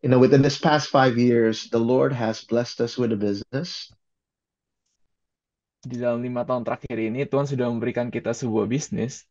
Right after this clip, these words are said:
Speaker 1: And the Lord has blessed it, and it's growing and it's prospering. We have a cute little brunch spot or cafe called Take Your Seat.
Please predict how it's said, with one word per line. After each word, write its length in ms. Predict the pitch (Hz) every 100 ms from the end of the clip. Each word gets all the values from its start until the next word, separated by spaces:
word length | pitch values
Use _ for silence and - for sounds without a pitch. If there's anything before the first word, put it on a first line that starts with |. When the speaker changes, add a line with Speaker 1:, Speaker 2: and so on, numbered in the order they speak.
| _ _ _ _ _ _ _ _ _ _ _ _ -
Speaker 1:
And 320 | 123 117 117 113
the 80 |
Lord 240 | 120 131 135
has 160 | 135
blessed 400 | 117 107 175 180
it, 160 | - - _ -
and 320 | 110 107 104 -
it's 400 | 104 - - -
growing 560 | 113 135 143 151 143
and 80 | 117
it's 160 | 107 -
prospering. 720 | 123 123 - 135 135 139 160 _ _ -
We 160 | 135 131
have 160 | 139
a 80 | -
cute 320 | - - 156
little 560 | 147 139 123 127 120 107
brunch 560 | 107 104 143 165 -
spot 320 | - 95 98 -
or 160 | 113
cafe 640 | 110 123 117 - 131 120 110
called 320 | - 113 -
Take 160 | 113
Your 120 | 117 110
Seat. 360 | 110 - -